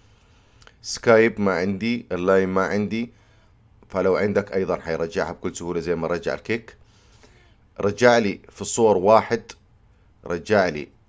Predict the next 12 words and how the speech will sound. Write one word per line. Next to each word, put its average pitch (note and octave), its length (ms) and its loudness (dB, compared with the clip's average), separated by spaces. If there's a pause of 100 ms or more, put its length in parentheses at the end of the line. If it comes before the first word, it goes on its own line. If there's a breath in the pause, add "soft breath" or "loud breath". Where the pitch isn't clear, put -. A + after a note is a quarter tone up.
(240)
آه، E2 400 -2
صور A2 340 4
بداخل F#2+ 400 0
التطبيقات F2+ 680 -4
ستمية، A2+ 640 -4 (500 soft breath)
رجع E2+ 420 0
لي، C#2+ 180 -8 (840 soft breath)
آه، D#2+ 800 -2
فيديوهات G2 460 -2
بداخل G2 340 -2
التطبيقات F2+ 680 -4
واحد، G#2+ 540 0